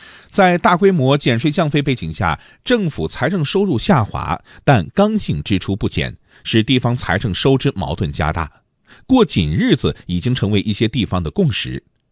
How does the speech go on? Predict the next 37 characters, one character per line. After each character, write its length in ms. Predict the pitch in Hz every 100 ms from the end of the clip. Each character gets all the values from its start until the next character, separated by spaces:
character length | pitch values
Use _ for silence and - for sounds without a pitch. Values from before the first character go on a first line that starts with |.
| _ - - -
陕 200 | 147 147
西 120 | 196
省 260 | 143 117
今 160 | 113 165
年 220 | 127 127
压 160 | 151 147
缩 200 | - 143
一 100 | 151
般 220 | 135 151
性 180 | 151 107
支 140 | 98 135
出 160 | 143
十 180 | 123 113
八 160 | 156 175
亿 180 | 156
元， 360 | 98 76 67 90 - -
压 200 | 175 165
减 280 | - 85 73
资 160 | -
金 200 | 180 180
统 260 | 190 - 73
筹 240 | - 95 147
用 160 | 196 107
于 120 | 113
三 300 | - 190 202
保 220 | 90 67
支 160 | - 135
出 260 | - 151 - -
和 160 | 98
重 260 | 135 226 151
大 200 | 90 71
民 220 | 82 120
生 200 | - 196
项 240 | 185 196
目 80 | 80
支 160 | - 101
出， 260 | - 135